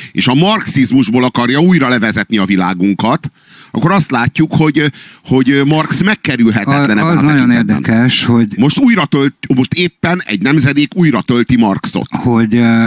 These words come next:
Speaker 2: hogy lehet-e másképp, ta-, e-, ez legalábbis egy, ö, úgy tűnik, hogy egy történelmileg bejáratott, ö,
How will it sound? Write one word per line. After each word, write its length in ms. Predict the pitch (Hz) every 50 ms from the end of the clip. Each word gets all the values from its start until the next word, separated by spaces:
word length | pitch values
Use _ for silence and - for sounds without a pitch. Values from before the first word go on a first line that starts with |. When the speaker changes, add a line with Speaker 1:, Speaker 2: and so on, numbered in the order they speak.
| 113
Speaker 2:
hogy 220 | - 104 101 110 104
lehet-e 640 | 113 139 160 156 135 110 - - 123 117 120 123 127
másképp, 760 | 127 131 131 127 113 - - - 113 104 104 110 127 - -
ta-, 360 | - - - - - 117 107 -
e-, 200 | - 131 139 131 -
ez 220 | 151 156 151 131
legalábbis 680 | - 139 139 127 131 120 113 110 113 120 120 - - -
egy, 300 | 110 110 107 104 104 113
ö, 420 | 110 110 107 104 104 101 104 101 101 92 - - - _ _ _ _ _ _ _ _ _ _ - - - - - - - - - - - - - _ _ _ _ _ _ - -
úgy 180 | - 135 156
tűnik, 280 | - - 123 120 117 -
hogy 180 | - 110 107
egy 100 | 113 107
történelmileg 920 | - - 156 165 160 - - - 117 110 107 104 107 107 107 107 107 104
bejáratott, 1080 | 104 107 131 123 117 104 98 101 95 87 85 - - 101 98 98 92 92 - _ - -
ö, 580 | 107 104 98 101 101 98 101 101 101 101 101